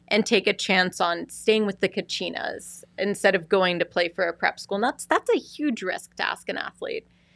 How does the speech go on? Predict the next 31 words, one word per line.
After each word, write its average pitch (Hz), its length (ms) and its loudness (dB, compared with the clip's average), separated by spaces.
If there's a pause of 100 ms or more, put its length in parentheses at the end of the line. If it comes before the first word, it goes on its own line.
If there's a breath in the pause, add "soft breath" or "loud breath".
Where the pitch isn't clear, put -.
(220 soft breath)
to 214 100 0
say, 196 220 2
"Hey, 190 500 2 (520)
please, 262 440 0
please 254 340 0
stay 208 200 4
around. - 580 -4
Um, 175 340 -4 (140)
believe 196 340 0
in, 180 380 -2 (160)
believe 262 240 4
in 262 100 2
what 226 120 4
I'm 208 200 2
doing 180 380 -2
here. 185 340 2 (540 loud breath)
I 208 100 2 (140)
promise 202 480 -2
it'll 175 180 -6
pay 185 240 -4
off." 190 300 0
And 208 280 -2 (280)
it, 208 220 -2
I 226 100 2
think 339 180 2
it 220 100 0
speaks - 360 -10
volumes 190 600 0
that 185 140 -2
they 196 160 4
did. 247 420 -2